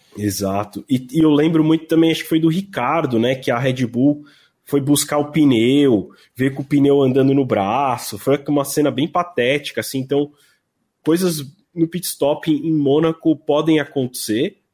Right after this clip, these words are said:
e aí isso pode acabar mexendo, até mais do que eu acredito em undercut. Eu acho que a Ferrari pode perder a corrida amanhã se eles cometerem algum erro no pit stop, né? Então, fora isso, mesmo com um ritmo diferente, eu acho difícil.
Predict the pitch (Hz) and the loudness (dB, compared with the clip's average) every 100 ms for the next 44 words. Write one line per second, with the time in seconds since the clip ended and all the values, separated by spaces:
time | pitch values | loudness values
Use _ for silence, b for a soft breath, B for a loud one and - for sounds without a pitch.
0 | - 120 131 127 139 - 135 135 123 123 | -8 -2 0 0 -2 -4 -4 -2 -2 -4
1 | 113 113 110 107 - 123 151 147 143 135 | -2 -2 -2 -4 -4 -4 -4 -2 -2 0
2 | 160 160 - 147 131 - 131 135 135 131 | -2 -2 -2 -2 -2 -6 -8 -6 -4 -4
3 | 131 143 143 - 104 - 104 - - - | 0 -2 -2 -4 -4 -2 -4 -4 -10 -12
4 | B B B B B _ - 117 135 127 | B B B B B _ -12 -6 -2 -2
5 | 135 135 127 127 123 120 123 127 127 123 | -2 0 -2 0 0 0 0 0 0 2
6 | 120 120 - 123 - 127 127 131 131 131 | 2 0 -2 -4 -4 -4 -2 0 0 2
7 | 156 165 139 143 110 98 98 98 - - | 2 2 2 0 0 -4 -4 -10 -12 -12
8 | 87 - 90 82 90 95 95 95 98 104 | -14 -14 -18 -14 -10 -10 -10 -10 -10 -8
9 | 107 98 B B B - 131 139 143 147 | -8 -10 B B B -4 -2 0 0 2
10 | 139 151 190 185 160 143 147 151 139 - | 2 2 0 2 2 2 0 -2 -2 -2
11 | 113 127 135 139 143 143 147 156 - | 0 0 -2 -6 -4 -6 -4 -4 -4